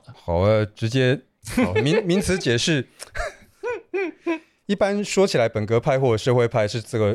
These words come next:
Speaker 2: 推理流派，是从日本这边
Speaker 1: 是，嗯。
Speaker 2: 过来的，哈。
Speaker 1: 嗯。
Speaker 2: 但日本先前其实也没有这种分啊。
Speaker 1: 嗯。
Speaker 2: 就是我们再往前看，从推理小说的源头，比如说爱伦坡那个时候开始写推理短篇，
Speaker 1: 嗯。
Speaker 2: 然后柯南道尔承袭下来，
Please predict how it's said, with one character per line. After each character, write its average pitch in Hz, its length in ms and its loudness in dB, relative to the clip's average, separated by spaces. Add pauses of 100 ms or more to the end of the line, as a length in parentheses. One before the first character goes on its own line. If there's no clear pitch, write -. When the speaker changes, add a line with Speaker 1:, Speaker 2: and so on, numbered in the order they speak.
Speaker 2:
推 151 160 2
理 123 100 0
流 98 160 0
派， 113 160 0
是 113 80 -2
从 95 300 0
日 113 120 2
本 78 300 -2
这 - 80 -8
边 87 400 -2
Speaker 1:
是， 90 320 -2 (140)
嗯。 104 80 0
Speaker 2:
过 95 100 2
来 78 140 -2
的， - 140 -14
哈。 - 160 -10
Speaker 1:
嗯。 90 200 -10 (320)
Speaker 2:
但 151 140 0
日 175 80 2
本 120 120 2
先 131 160 0
前 110 120 2
其 107 100 2
实 101 80 2
也 92 60 2
没 90 80 0
有 90 80 2
这 92 80 -2
种 87 120 -2
分 82 240 -6
啊。 87 140 -10 (100)
Speaker 1:
嗯。 110 220 -12 (240)
Speaker 2:
就 156 100 -2
是 143 100 2
我 170 140 -4
们 120 120 2
再 151 120 2
往 101 240 0
前 101 480 0
看， 120 340 0 (200)
从 131 160 0
推 165 120 0
理 165 60 2
小 107 140 2
说 120 120 0
的 113 160 4
源 104 220 2
头， 98 180 0
比 95 120 -6
如 95 80 -2
说 110 100 4
爱 113 80 4
伦 95 160 -2
坡 95 340 0
那 104 80 0
个 104 60 2
时 98 80 -2
候 98 80 0
开 107 160 -2
始 104 80 -2
写 87 180 -4
推 113 160 -2
理 107 80 0
短 87 200 -4
篇， 98 220 -2
Speaker 1:
嗯。 95 80 -6 (280)
Speaker 2:
然 123 80 2
后 135 220 0
柯 135 160 -2
南 123 100 2
道 127 140 4
尔 87 340 -2
承 104 160 2
袭 101 160 2
下 107 160 2
来， 92 260 4